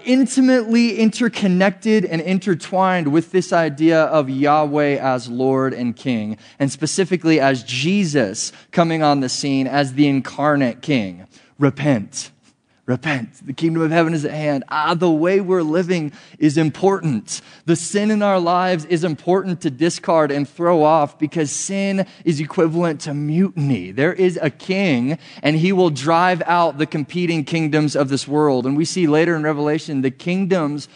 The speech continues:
of this world will become what? The kingdoms of our God and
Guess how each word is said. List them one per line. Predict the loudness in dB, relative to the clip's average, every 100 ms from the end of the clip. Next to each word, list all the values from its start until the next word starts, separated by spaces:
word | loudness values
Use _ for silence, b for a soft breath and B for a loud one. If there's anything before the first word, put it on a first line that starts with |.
| b
of | -2 -2
this | -6 -6
world | -2 0 2 4 2 2
will | 0
become | 2 0 0 -2 0
what? | 2 2 2 -4 -16 -20 b b b b b
The | -2
kingdoms | -2 -4 0 0 2 2 0 -4 -6 0
of | 4 4 2 -2 -2
our | 2 4 2 0
God | -2 -2 2 6 6 4 0
and | -2 -4